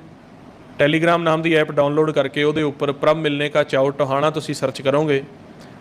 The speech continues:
ਇੱਕ ਘੰਟਾ ਸੁਬਾਹ ਪੰਜ ਤੋਂ ਛੇ ਔਰ ਸ਼ਾਮ ਨੂੰ ਸੱਤ ਤੋਂ ਸਵਾ ਅੱਠ,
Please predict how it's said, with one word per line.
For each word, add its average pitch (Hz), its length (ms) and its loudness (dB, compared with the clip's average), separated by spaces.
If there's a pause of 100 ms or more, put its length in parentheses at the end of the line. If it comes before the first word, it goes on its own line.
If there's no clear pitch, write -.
(160)
ਇੱਕ 160 260 0
ਘੰਟਾ 147 460 2 (960)
ਸੁਬਾਹ 156 400 2
ਪੰਜ 143 260 -2
ਤੋਂ 170 140 -4
ਛੇ 170 320 -4 (340)
ਔਰ 147 100 0
ਸ਼ਾਮ 143 320 0
ਨੂੰ 156 100 -2
ਸੱਤ 139 240 -2
ਤੋਂ 156 100 0
ਸਵਾ 139 300 2
ਅੱਠ, 135 160 -6